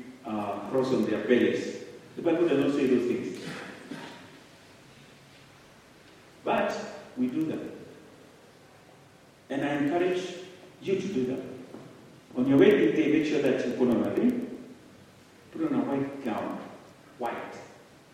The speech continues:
Don't put a cream one, white.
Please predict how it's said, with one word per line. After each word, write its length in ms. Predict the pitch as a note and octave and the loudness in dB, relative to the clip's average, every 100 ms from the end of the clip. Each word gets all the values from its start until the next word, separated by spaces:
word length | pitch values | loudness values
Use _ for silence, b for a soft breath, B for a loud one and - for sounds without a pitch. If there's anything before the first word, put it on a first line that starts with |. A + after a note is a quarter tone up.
| - - - - - - - - - - - - - - - - - - - - - - | -20 -20 -20 -20 -20 -20 -20 -20 -20 -20 -20 -20 -20 -20 -20 -20 -20 -20 -20 -20 -20 -2
Don't 220 | E3+ G#3 | 0 2
put 220 | E3+ - | 2 0
a 280 | - A#2+ A2 | 2 2 2
cream 280 | D#3+ D#3 C3 | 2 4 4
one, 240 | - - - - - | 2 0 -6 -10 -2
white. 360 | D#3 - - | 2 2 0